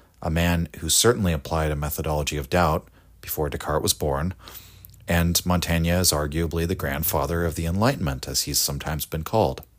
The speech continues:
He's a Renaissance man, a bridge from the classical world into the age of reason and post, uh, Christian Europe.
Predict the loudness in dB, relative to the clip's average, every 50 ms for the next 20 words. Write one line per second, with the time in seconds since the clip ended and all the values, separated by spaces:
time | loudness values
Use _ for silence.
0 | -20 -20 -20 -20 -20 -20 -20 -20 -20 -20 _ _ -4 0 2 2 2 2 0 0
1 | 0 0 0 2 4 4 4 2 2 2 0 0 0 0 -2 -2 0 0 0 -2
2 | -4 -6 -10 -20 -20 -20 -20 -14 -12 -12 -10 -6 -2 0 0 2 2 2 0 0
3 | 0 -2 -2 -2 0 0 2 2 2 0 0 -2 -2 -2 0 0 0 0 0 0
4 | 0 0 -2 -2 -2 -2 0 -2 -2 -2 -2 -2 -2 -2 -2 -4 -2 0 0 0
5 | 0 0 -2 -4 -8 -12 _ -14 -12 -10 -10 -10 -12 -16 -20 -20 -20 -8 -2 0
6 | 0 2 2 0 -2 -4 -6 -4 -4 -4 -4 -6 -6 -4 -4 -4 -2 -2 -2 0
7 | 0 0 0 0 0 -2